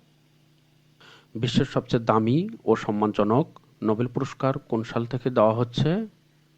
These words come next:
উনিশশো এক সাল। কয়টি ক্ষেত্রে অবদান রাখার জন্য নোবেল পুরস্কার প্রদান করা হয়? ছয়টি। প্রথমে পাঁচটি ক্ষেত্রে অবদানের জন্য নোবেল পুরস্কার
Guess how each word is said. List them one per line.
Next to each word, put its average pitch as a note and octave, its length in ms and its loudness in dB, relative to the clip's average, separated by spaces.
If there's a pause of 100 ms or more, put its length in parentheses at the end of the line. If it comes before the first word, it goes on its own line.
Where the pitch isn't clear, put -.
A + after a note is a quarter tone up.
(1700)
উনিশশো A2+ 300 -4 (100)
এক - 80 -8 (100)
সাল। A#2+ 200 2 (1500)
কয়টি A#2 300 2
ক্ষেত্রে C3+ 220 -2 (100)
অবদান G#2+ 320 0
রাখার G#2 280 -6
জন্য A#2+ 180 2 (320)
নোবেল G#2+ 280 -2
পুরস্কার A2+ 360 -2
প্রদান A2+ 220 0 (100)
করা A#2 240 4
হয়? C#3+ 200 0 (2250)
ছয়টি। A#2+ 360 0 (640)
প্রথমে C#3+ 300 -2 (120)
পাঁচটি A#2+ 320 -4
ক্ষেত্রে - 300 -4
অবদানের A2 360 -6
জন্য A2+ 180 -2 (280)
নোবেল A2 260 0
পুরস্কার A#2 260 -4